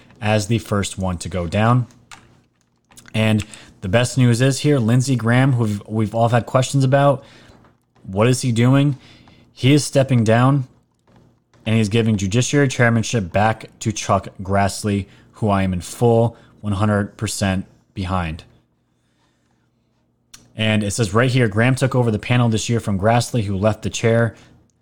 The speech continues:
the Senate Finance Committee. In an interview Thursday, Graham said Grassley asked to come back after his tenure on the Senate Finance Committee, and Graham responded,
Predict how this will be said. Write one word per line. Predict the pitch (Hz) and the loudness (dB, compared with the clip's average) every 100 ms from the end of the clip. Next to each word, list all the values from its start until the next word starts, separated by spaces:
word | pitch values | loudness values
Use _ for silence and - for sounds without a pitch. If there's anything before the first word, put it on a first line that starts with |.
| _ _ _ _ | _ _ _ _
the | 95 | -10
Senate | - 127 123 98 | -2 0 0 -2
Finance | - 110 101 95 | -2 0 0 -2
Committee. | 104 101 98 | -4 -2 -2
In | |
an | 101 | 0
interview | 120 113 | 0 0
Thursday, | 104 131 123 127 | 0 0 2 0
Graham | 107 120 | 0 0
said | 113 101 | 0 -2
Grassley | 107 113 - 110 | 0 0 0 -2
asked | 104 - | -2 -4
to | 95 | -8
come | 104 95 | -4 0
back | 110 117 | 2 2
after | 117 110 101 | 0 -2 -4
his | 92 | -8
tenure | - 123 123 | -2 0 0
on | 107 | 0
the | 95 | -4
Senate | - 107 - | -4 -6 -2
Finance | 117 113 - | -2 -2 -2
Committee, | 117 113 92 | -2 0 -2
and | |
Graham | 87 104 110 104 | -2 -2 0 -2
responded, | 98 - 98 95 | -4 -4 -4 -4